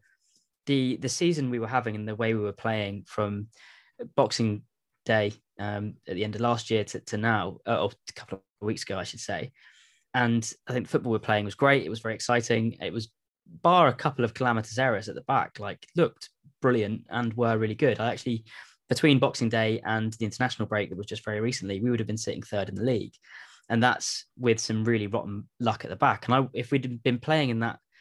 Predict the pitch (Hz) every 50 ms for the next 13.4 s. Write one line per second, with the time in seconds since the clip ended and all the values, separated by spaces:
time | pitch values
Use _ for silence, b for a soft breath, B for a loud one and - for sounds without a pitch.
0 | b b b b b b - 143 139 - 135 135 147 165 165 143 135 123 117 113
1 | 120 110 110 73 110 - - 139 131 120 110 104 - - 107 - 113 - - 110
2 | 110 - - - _ _ _ _ _ _ _ _ _ - 131 123 127 123 143 143
3 | 147 147 139 127 127 120 120 113 - 117 110 - - 113 107 - - _ _ _
4 | - 120 117 113 113 117 110 - - 107 107 107 110 113 - _ _ _ _ _
5 | _ _ _ _ _ _ _ _ _ _ _ - - 143 131 127 123 120 117 113
6 | 113 _ - 123 120 123 - - _ 117 113 113 - 110 107 104 107 107 110 110
7 | 104 98 87 87 - - _ _ - 110 80 110 107 123 127 135 123 110 110 107
8 | 101 104 - - 95 92 95 - - 104 110 110 131 135 127 127 - 117 110 110
9 | - - 123 - - - 110 101 101 101 110 117 107 104 101 107 110 - 123 107
10 | 107 104 110 107 107 98 95 78 71 - - - - _ _ _ b b b b
11 | b b b b b b b b b _ _ _ _ 131 131 123 - - - 143
12 | 131 117 - - - - 139 - - - 147 151 143 - 175 165 170 165 143 -
13 | - - 139 135 139 135 131 120